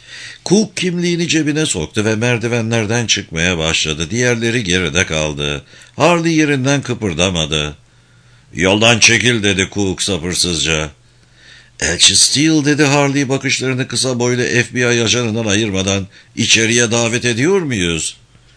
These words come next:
"Üç kişinin daha gelmesiyle burası çok kalabalık olur." dedi Steele Harley'nin arkasından. "Bu gerekli mi Ajan Cook?" Hatta diğer ajanların da duyabilmesi için hafifçe sesini yükseltti.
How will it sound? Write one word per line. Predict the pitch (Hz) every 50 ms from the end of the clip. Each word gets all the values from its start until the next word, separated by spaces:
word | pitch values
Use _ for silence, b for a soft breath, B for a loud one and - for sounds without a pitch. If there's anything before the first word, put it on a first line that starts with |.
| B B B B B B B B B B B -
"Üç | - 95 101 - -
kişinin | - 107 - - 101 101 107 104 101
daha | 98 95 98 101
gelmesiyle | 95 95 98 95 95 95 98 95 - 110 110 101 95 95 98
burası | 107 110 104 95 107 107
çok | 98 - 117 120 127 -
kalabalık | - 107 107 104 101 98 104 104 110 104 95
olur." | 101 95 101 104 98 87
dedi | 90 98 92 98 95
Steele | - - - - 101 98 98 90
Harley'nin | 82 95 107 110 107 101 101 101 95 101 98 95
arkasından. | 95 92 90 82 95 92 90 - 92 92 90 87 90 90 87 82 - B B B B B B B
"Bu | 117 147 147
gerekli | 135 135 135 135 143 143 - 156 202
mi | 214 220
Ajan | 202 180 170 143 131 143 147 147 139 -
Cook?" | - 135 143 143 139 143 - b b b b b b b b -
Hatta | 110 123 120 - - 123 123 127 127 127 120 - - - _ B B B B B B B B B
diğer | 117 185 196 175
ajanların | 139 101 80 73 73 73 76 73 78 73 71 78
da | 87 82
duyabilmesi | 78 92 92 80 76 82 85 78 82 82 73 - 78
için | 76 - 101 98
hafifçe | 107 120 127 147 131 - 113 117
sesini | - - 104 90 - - 82 85 85
yükseltti. | 80 80 - - 82 80 78 76 71 - 73 76 76 76 69